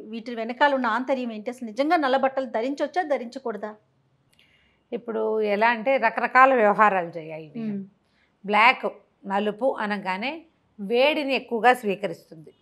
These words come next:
Speaker 2: నల్ల బట్టలు వేసుకుంటే వేడిగా ఉంటుంది. ఎండలోకి వెళ్తే ఉన్న బ్లాక్ చక్క షర్ట్ వేసుకున్న వాడికి ఎక్కువ వీపు చుర్రుమంటుంది.
Speaker 1: అవును.
Speaker 2: సహజంగా ఇది. తర్వాత నలుపు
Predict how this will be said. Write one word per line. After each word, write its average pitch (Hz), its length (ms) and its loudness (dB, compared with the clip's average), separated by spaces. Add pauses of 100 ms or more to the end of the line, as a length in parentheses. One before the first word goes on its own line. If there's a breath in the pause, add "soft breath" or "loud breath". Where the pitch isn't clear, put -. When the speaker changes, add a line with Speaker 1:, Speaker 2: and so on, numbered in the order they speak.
(1300)
Speaker 2:
నల్ల 214 240 0
బట్టలు 214 300 0
వేసుకుంటే 214 340 -6
వేడిగా 214 580 0
ఉంటుంది. 147 440 -10 (880)
ఎండలోకి 226 460 2
వెళ్తే 220 300 -4
ఉన్న 214 300 -2
బ్లాక్ 226 400 2
చక్క 233 340 2
షర్ట్ 226 260 0
వేసుకున్న 208 300 -6
వాడికి 208 320 -2
ఎక్కువ 208 260 -2
వీపు 233 260 -4
చుర్రుమంటుంది. 185 760 -8 (1120)
Speaker 1:
అవును. - 200 -14 (1120)
Speaker 2:
సహజంగా 190 520 -2 (340)
ఇది. 165 240 -14 (200)
తర్వాత 185 360 -2
నలుపు 190 800 -6